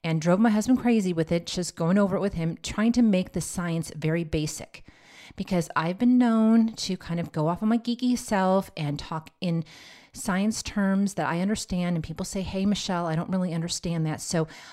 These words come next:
you know, I'm doing my best. So I want you to give your gal here some grace in the trying department. And if there is still some glaze over your eyes by the end of this episode,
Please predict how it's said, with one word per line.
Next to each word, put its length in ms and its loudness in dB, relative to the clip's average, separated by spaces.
you 120 0
know, 180 4
I'm 160 0
doing 220 2
my 120 6
best. 400 -2
So 220 0
I 40 0
want 200 0
you 100 4
to 60 0
give 180 -2
your 80 0
gal 340 -2
here 200 -4
some 300 0
grace 540 0
in 140 0
the 60 0
trying 340 -4
department. 560 -4
And 100 4
if 100 2
there 140 4
is 100 2
still 400 2
some 380 4
glaze 680 2
over 180 0
your 220 2
eyes 420 -4
by 200 -2
the 140 -6
end 480 6
of 80 -2
this 160 -2
episode, 640 -4